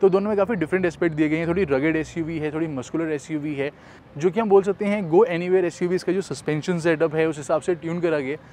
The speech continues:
कि कोई भी roads को ईजीली handle कर सकता है। Like worst of worst road में भी आप continuously इसे drive कर सकते हैं।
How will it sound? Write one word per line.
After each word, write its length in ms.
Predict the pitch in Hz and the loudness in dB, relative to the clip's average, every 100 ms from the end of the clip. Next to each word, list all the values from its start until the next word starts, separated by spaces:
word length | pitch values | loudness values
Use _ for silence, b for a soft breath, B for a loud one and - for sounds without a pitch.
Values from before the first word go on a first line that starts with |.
| B B | B B
कि 80 | 233 | -8
कोई 200 | - 208 | 6 6
भी 120 | 214 | 8
roads 220 | 214 202 - | 6 4 4
को 100 | 214 | -4
ईजीली 340 | 196 160 185 | -2 -2 -4
handle 400 | 185 131 151 196 - | -4 -4 -2 -4 0
कर 100 | 156 | 0
सकता 320 | 165 160 165 | 2 2 4
है। 100 | 156 - 143 | 2 2 4
Like 400 | 151 147 156 139 | 4 4 -2 0
worst 240 | 160 - | 0 2
of 120 | 180 | -2
worst 220 | 151 160 - | 0 -2 0
road 140 | 165 | -2
में 120 | 170 | -2
भी 160 | 165 180 | 0 2
आप 140 | 170 - | 0 0
continuously 420 | 165 160 165 160 185 | -2 0 -2 -4 -6
इसे 200 | 170 175 | -2 0
drive 260 | 147 151 165 | 0 -2 -4
कर 80 | |
सकते 200 | 156 147 | -6 -6
हैं। 60 | 160 | -6